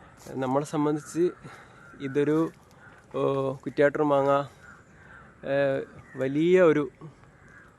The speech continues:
ഭാഗ്യം തന്നെയാണ് നമ്മളെ സംബന്ധിച്ചിട്ട്. കാരണം ഞങ്ങൾക്ക് എവിടെയെങ്കിലും പോയി കഴിഞ്ഞാൽ നമുക്ക് പെട്ടെന്ന് "കുറ്റ്യാട്ടൂർ മാങ്ങ അറിയാമോ, ആ നാട്ടിൽ നിന്നാണ് ഞങ്ങൾ വരുന്നത്" എന്ന് പറയുമ്പോൾ തന്നെ, ഏ, എല്ലാവർക്കും ആ ഒരു മാങ്ങ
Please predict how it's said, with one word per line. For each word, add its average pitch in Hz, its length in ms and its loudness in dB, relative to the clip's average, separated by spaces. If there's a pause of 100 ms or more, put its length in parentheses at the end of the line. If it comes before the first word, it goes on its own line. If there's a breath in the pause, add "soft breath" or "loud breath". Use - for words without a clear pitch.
(180)
ഭാഗ്യം 143 540 4
തന്നെയാണ് 143 260 2
നമ്മളെ 127 240 -2
സംബന്ധിച്ചിട്ട്. 131 480 -6
കാരണം 131 260 -2
ഞങ്ങൾക്ക് 151 400 -2 (340 loud breath)
എവിടെയെങ്കിലും 165 460 2
പോയി 143 320 -2
കഴിഞ്ഞാൽ 151 380 -2 (180)
നമുക്ക് 135 320 -6 (100)
പെട്ടെന്ന് 170 500 0
"കുറ്റ്യാട്ടൂർ 151 520 -2
മാങ്ങ 147 300 4
അറിയാമോ, 135 840 0
ആ 127 140 0
നാട്ടിൽ 139 400 -2
നിന്നാണ് 135 320 -4
ഞങ്ങൾ 127 280 -4
വരുന്നത്" 131 420 -4
എന്ന് 143 320 0
പറയുമ്പോൾ 135 480 -2
തന്നെ, 135 220 0 (580 loud breath)
ഏ, 127 400 2 (840 loud breath)
എല്ലാവർക്കും 175 640 4
ആ 165 140 8
ഒരു 170 140 2
മാങ്ങ 156 340 4